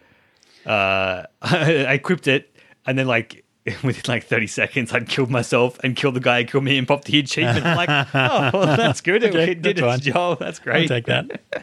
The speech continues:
Speaker 2: Yeah.
Speaker 1: <laughs> Do like
Speaker 2: Yeah, I, I enjoyed playing it,
Speaker 1: Yeah, f-
Speaker 2: but
Speaker 1: it's, hmm.
Speaker 2: I was a little disappointed by it, but just a little.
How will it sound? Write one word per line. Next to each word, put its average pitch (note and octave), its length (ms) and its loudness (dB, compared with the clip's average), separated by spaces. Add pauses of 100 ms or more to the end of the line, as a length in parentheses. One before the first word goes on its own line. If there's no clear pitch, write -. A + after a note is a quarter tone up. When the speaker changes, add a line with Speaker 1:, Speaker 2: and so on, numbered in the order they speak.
(580)
Speaker 2:
Yeah. G#2 220 6 (460)
Speaker 1:
<laughs> - 480 -20
Do A#2+ 140 2
like F#3+ 100 -2
Speaker 2:
Yeah, D#3+ 260 4
I, F3+ 220 2 (100)
I G#3 180 4
enjoyed A#3 460 4
playing E3 420 4
it, - 220 2 (140)
Speaker 1:
Yeah, G3 260 2
f- - 180 -6 (240)
Speaker 2:
but D3+ 200 4
Speaker 1:
it's, - 240 -6 (180)
hmm. D3 160 -4 (1120)
Speaker 2:
I D3+ 120 2
was D#3 200 2
a E3+ 60 4
little F3+ 240 4
disappointed B2 760 0
by E2+ 280 0
it, - 80 -10 (920)
but B2 120 0
just - 220 -2
a - 20 -4
little. E2+ 320 -6